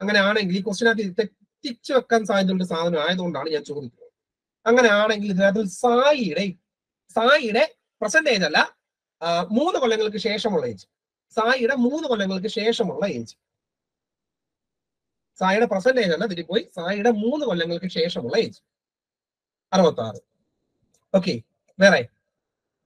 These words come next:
മുപ്പത്തിമൂന്ന്. ഓക്കെ, ആ, മുപ്പത്തിമൂന്ന്, മുപ്പത്തിമൂന്ന്, ഓക്കെ,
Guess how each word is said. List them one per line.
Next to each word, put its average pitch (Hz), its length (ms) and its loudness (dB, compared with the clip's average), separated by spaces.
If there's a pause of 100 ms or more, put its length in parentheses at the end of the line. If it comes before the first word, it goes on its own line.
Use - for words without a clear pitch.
(240)
മുപ്പത്തിമൂന്ന്. 156 600 -4 (280)
ഓക്കെ, 202 180 -4 (180)
ആ, - 20 2 (1700)
മുപ്പത്തിമൂന്ന്, 160 540 -4 (260)
മുപ്പത്തിമൂന്ന്, 143 600 -8 (540)
ഓക്കെ, 185 160 -20